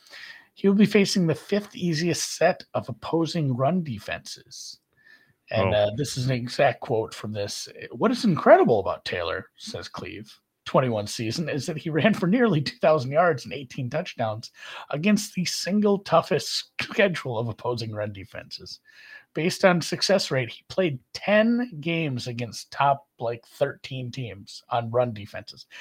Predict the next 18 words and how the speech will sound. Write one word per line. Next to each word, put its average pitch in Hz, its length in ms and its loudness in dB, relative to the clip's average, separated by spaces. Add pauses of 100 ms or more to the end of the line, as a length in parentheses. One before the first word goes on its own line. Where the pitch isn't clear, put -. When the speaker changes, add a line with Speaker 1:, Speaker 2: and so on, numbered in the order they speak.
(160)
Speaker 1:
He - 60 -8
Speaker 2:
Wow. 80 160 2
Speaker 1:
did 247 240 0
that 147 140 4
against 131 320 -4
a 92 160 -6
tough - 360 2
run 104 240 2
defensive 101 480 -10
schedule. 107 320 -8
They're 160 140 -6
gonna 196 140 4
have 160 160 6
a 117 60 6
much 135 520 2
easier 127 340 0
one. 110 280 -2
So 110 220 -8